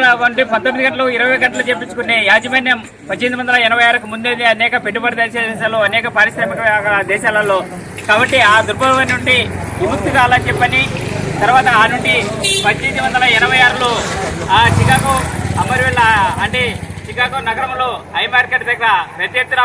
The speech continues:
ఉద్యమాలు జరిగినాయి. ఆ ఉద్యమాలలో ఆ అనేక మంది కార్మికులు బలైపోయినారు.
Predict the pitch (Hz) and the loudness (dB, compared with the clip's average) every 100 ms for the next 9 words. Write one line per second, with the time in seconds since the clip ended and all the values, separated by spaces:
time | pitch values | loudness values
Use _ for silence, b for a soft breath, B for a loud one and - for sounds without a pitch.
0 | 254 233 233 247 247 240 226 208 - - | 0 -2 -2 0 0 -2 -4 -6 -12 -20
1 | - 175 190 196 254 254 262 254 247 196 | -10 -6 -6 -6 -4 0 0 0 -4 -8
2 | - - 185 214 220 214 254 - 240 247 | -16 -14 -2 2 2 2 -2 -2 -2 -2
3 | 208 190 214 247 269 262 240 175 - - | -4 0 0 0 -2 0 0 -4 -8 -10
4 | - 208 262 247 247 233 233 | -2 0 2 2 2 2 0